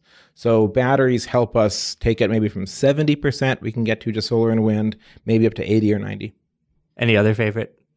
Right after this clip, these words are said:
Speaker 2: sustainable innovations?
Speaker 1: Well, I think E Vs, but I think not just E Vs. I think there's this transport revolution happening with a combination of electric plus autonomous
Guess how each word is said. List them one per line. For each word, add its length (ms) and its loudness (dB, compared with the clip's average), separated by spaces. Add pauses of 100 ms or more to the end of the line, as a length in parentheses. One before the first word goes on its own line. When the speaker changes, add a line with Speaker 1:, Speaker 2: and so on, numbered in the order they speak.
Speaker 2:
sustainable 560 -6
innovations? 640 -14 (380)
Speaker 1:
Well, 100 2
I 80 4
think 300 -2 (100)
E 220 0
Vs, 260 2
but 60 4
I 60 4
think 200 -4
not 320 0
just 380 0
E 160 0
Vs. 540 0
I 120 -4
think 220 -6
there's 180 -2
this 240 -6
transport 720 -4
revolution 560 -2
happening 460 -2
with 100 -2
a 60 -6
combination 640 -4
of 220 -6 (100)
electric 720 -2 (380)
plus 300 -4
autonomous 1040 0